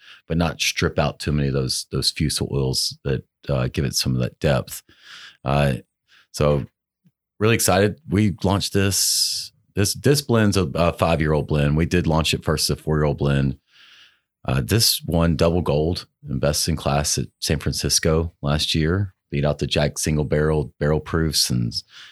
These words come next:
in the category of Tennessee. Uh, Tastings gave it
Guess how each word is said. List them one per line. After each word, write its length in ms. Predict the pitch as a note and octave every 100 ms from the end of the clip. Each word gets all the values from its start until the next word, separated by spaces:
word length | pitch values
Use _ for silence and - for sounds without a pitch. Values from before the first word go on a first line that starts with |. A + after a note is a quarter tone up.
| _
in 100 | D2
the 60 | D2
category 400 | - D#2 D#2+ D2+
of 80 | -
Tennessee. 680 | D#2 D2 - D2 C#2+ C#2 _ - _ _ -
Uh, 220 | C#2 C#2 - _
Tastings 520 | - E2+ F2+ E2 D2+
gave 180 | D#2 C#2+
it 180 | C#2+